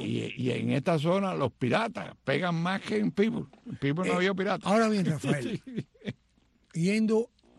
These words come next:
Speaker 2: a Tampa, ¿resuelve el problema un estadio? Tú que se, te dedicaste a, a hacer estadio.
Speaker 1: N-, no, no, el esta-, el problema de Tampa, aunque la gente repite lo que oye,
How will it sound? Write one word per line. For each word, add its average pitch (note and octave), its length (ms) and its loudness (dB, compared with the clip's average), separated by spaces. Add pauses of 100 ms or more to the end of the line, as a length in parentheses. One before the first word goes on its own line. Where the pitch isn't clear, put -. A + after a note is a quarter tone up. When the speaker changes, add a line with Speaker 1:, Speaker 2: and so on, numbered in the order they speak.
(280)
Speaker 2:
a D3+ 120 -6
Tampa, C#3 480 -6 (2250)
¿resuelve F#3+ 460 2
el F3+ 40 0
problema G3 380 0
un F#3+ 100 2
estadio? F3+ 520 -2
Tú F3+ 160 -2
que E3+ 100 -4
se, D#3 300 -4
te D3+ 140 -6
dedicaste E3 540 -2
a, C#3+ 240 -4
a C#3 40 -8
hacer C3+ 220 -6
estadio. B2+ 320 -6
Speaker 1:
N-, C3 380 0
no, C#3+ 440 0
no, C#3 320 2
el - 360 -2
esta-, C3 300 0
el D#3+ 240 0
problema E3+ 320 0
de F#3 100 0
Tampa, D#3+ 360 -2
aunque G#2 480 -2
la G#2 120 -2
gente D3 220 0
repite C#3 460 -2
lo A2 120 -2
que B2+ 140 -4
oye, A#2+ 380 -2